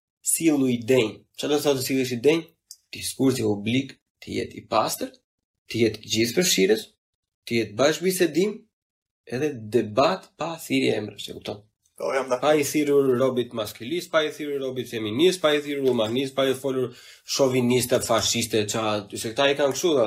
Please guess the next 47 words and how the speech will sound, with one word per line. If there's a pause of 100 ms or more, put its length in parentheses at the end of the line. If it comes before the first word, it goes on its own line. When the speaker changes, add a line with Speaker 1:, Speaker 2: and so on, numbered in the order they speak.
Speaker 1:
nuk
e
diun,
atë
ku (440)
ta
i
kanë
dëgjuar
kështu
për
këto, (360)
ë, (180)
që
dalin
në
YouTube,
domethënë,
as-, (720)
duhet,
duhet
të
filluar
në
Shqipëri
ti (100)
që (320)
bësh
në
një
kurс
kështu, (140)
çdo
pesë
minuta,
domethënë,
që
ça,
ça
do
të
thënë
fashizmi
vërtet. (340)
Speaker 2:
Po,
portarët
e